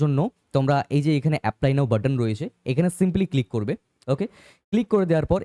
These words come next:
এখানে একটি ফর্ম ওপেন হয়ে যাবে, এবং সেই ফর্মটিকেই তোমাকে ফিল আপ করতে হবে, ওকে? So এইরকম একটি ফর্ম ফিল আপ করতে হবে তোমাদেরকে, এবং এখানে নিচের দিকে স্ক্রল করে তোমাকে তোমার নাম এখানে first of all দিতে হবে। এই যে নেম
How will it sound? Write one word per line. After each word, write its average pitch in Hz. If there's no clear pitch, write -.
এখানে 170
একটি 190
ফর্ম 143
ওপেন 113
হয়ে 104
যাবে, 127
এবং 180
সেই 214
ফর্মটিকেই 156
তোমাকে 147
ফিল 120
আপ 117
করতে 95
হবে, 85
ওকে? 127
So 165
এইরকম 202
একটি 233
ফর্ম 180
ফিল 214
আপ 214
করতে 190
হবে 202
তোমাদেরকে, 190
এবং 165
এখানে 175
নিচের 170
দিকে 185
স্ক্রল 180
করে 156
তোমাকে 160
তোমার 185
নাম 139
এখানে 175
first 175
of 170
all 175
দিতে 170
হবে। 156
এই 143
যে 143
নেম 151